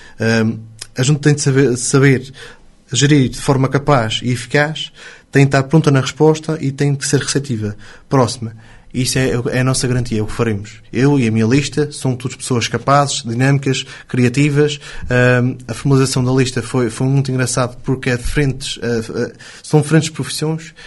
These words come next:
e, e tornou com, tornou-se a formação do manifesto também dinâmica e, ahm, e, e, sempre, e, e volto a, a reafirmar a confiança que eles puseram em mim quando eu, quando eu fui fazer o convite, deu-me ainda mais, mais, eh, força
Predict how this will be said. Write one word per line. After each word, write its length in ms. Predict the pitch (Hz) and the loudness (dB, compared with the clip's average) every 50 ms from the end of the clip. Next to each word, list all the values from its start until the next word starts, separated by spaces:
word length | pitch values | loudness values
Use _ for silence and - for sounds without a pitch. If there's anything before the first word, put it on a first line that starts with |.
| - - - | -20 -8 -4
e, 340 | 135 139 127 139 139 139 135 | -2 -2 0 0 0 0 -2
e 40 | |
tornou 300 | 139 139 - 147 147 143 | -2 -2 -2 0 0 0
com, 240 | 143 139 139 143 131 | 0 -2 -2 -2 -4
tornou-se 440 | 135 - 143 143 151 143 139 - 147 | -6 -4 -2 0 0 0 0 0 0
a 160 | 135 131 120 | 0 0 0
formação 360 | 120 - 143 143 139 - 139 | -2 -2 -2 -2 0 0 0
do 20 | 135 | 0
manifesto 340 | 131 131 123 - 131 123 - | 0 0 -2 -4 -4 -4 -4
também 240 | 135 131 131 131 | -4 -2 -2 -2
dinâmica 540 | 127 123 127 139 147 143 139 135 - 143 139 139 - - - - - - | -2 -2 -2 0 -2 -2 -2 -4 -4 -6 -6 -8 -12 -18 -20 -12 -6 -2
e, 260 | 131 131 135 135 135 | 0 0 2 4 4
ahm, 280 | 135 135 131 135 - - - - - - - - | 4 2 2 0 -4 -8 -12 -20 -20 -20 -20 -14
e, 260 | - - 123 117 - | -10 -8 -6 -4 -4
e, 40 | 123 | -2
sempre, 280 | - - 151 147 107 123 | 0 0 0 2 2 2
e, 600 | 127 127 120 - 123 120 113 110 110 110 117 120 | 0 0 0 0 0 0 0 0 2 2 2 0
e 40 | 113 | 0
volto 280 | 113 123 131 131 139 | 0 0 0 0 0
a, 40 | 131 | 0
a 320 | 120 123 107 - - 113 | 2 0 0 -2 -4 -4
reafirmar 600 | 110 110 127 123 - - 147 143 139 120 107 107 - - - - - - | -4 -2 -2 -2 -2 0 0 0 0 0 -2 -4 -8 -14 -20 -20 -14 -12
a 60 | - | -6
confiança 540 | - - 131 - - 147 147 139 139 - 135 | -4 -4 -4 -2 0 0 0 2 0 -2 -2
que 100 | 139 - | 0 0
eles 140 | 139 135 - | 0 0 0
puseram 300 | - - - 135 127 131 | -4 -6 -4 -2 -2 0
em 40 | 123 | 0
mim 220 | 123 120 120 113 | 0 -2 -2 -2
quando 200 | 120 135 135 131 | -2 0 0 0
eu, 80 | 120 127 - 131 | 0 -2 -6 -6
quando 180 | - 147 143 139 | -2 0 0 0
eu 40 | 131 | 0
fui 140 | 135 131 120 | -2 -4 -4
fazer 260 | - 135 120 127 131 | -4 -2 0 0 0
o 60 | 120 | -2
convite, 400 | 123 131 127 120 135 143 139 - - - - - - 127 | -2 -2 -4 -2 -4 -6 -6 -8 -12 -18 -20 -14 -6 -2
deu-me 240 | 127 139 139 139 | 2 2 4 4
ainda 160 | 139 135 135 131 | 4 4 2 2
mais, 320 | 135 143 143 139 143 139 | 2 2 2 2 2 0
mais, 420 | 135 135 135 131 131 127 120 120 | -2 0 0 0 0 0 -2 -2
eh, 400 | 120 127 123 120 120 117 113 110 - | -2 -2 -2 0 -2 -2 -4 -6 -8
força 500 | - - 165 160 147 147 - 147 139 139 | -4 0 2 2 2 2 0 -4 -6 -6